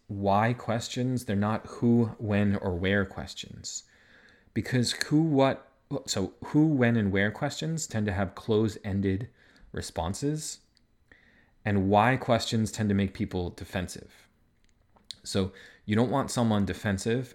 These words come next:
and you don't want someone in a closed-ended position of just offering a one-word answer. So how and what questions avoid those things? Sometimes why questions might work,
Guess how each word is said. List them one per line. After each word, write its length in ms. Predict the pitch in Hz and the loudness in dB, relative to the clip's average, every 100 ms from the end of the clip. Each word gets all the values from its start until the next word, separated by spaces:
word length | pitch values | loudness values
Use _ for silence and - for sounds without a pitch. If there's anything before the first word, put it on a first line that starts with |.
| - | -6
and 120 | 98 | 0
you 80 | 98 | 2
don't 180 | 104 98 | 2 0
want 160 | 104 | -2
someone 340 | - 101 98 95 | -2 -2 -2 -2
in 120 | 90 | -4
a 80 | 80 | -6
closed-ended 600 | - 101 98 - 98 90 | -4 -2 -2 -2 -6 -6
position 380 | 90 87 - | -6 -6 -6
of 60 | 85 | -8
just 180 | 90 - | -8 -8
offering 380 | 87 87 85 - | -6 -6 -8 -8
a 80 | |
one-word 580 | 82 - 87 85 87 - | -10 -8 -6 -6 -8 -8
answer. 400 | - 85 - - - - - _ | -8 -10 -10 -14 -18 -20 -20 _
So 200 | - 107 | -4 -2
how 380 | 90 - 120 120 | -2 0 2 2
and 140 | 104 | 0
what 220 | 101 104 - | 0 -2 -2
questions 560 | 101 92 - 82 82 | -4 -4 -4 -6 -6
avoid 480 | 85 87 90 87 87 - | -8 -6 -6 -6 -6 -6
those 540 | 82 85 - - - | -8 -8 -10 -12 -14
things? 460 | - - - - - _ - - - - | -12 -14 -14 -18 -20 _ -20 -20 -20 -20
Sometimes 540 | - 170 175 139 117 98 | -6 -2 0 2 2 2
why 220 | 95 95 | 2 0
questions 500 | - 98 - 92 82 | 0 -4 -4 -6 -6
might 340 | 85 90 - | -8 -8 -6
work, 440 | 139 143 139 - | -4 -4 -4 -8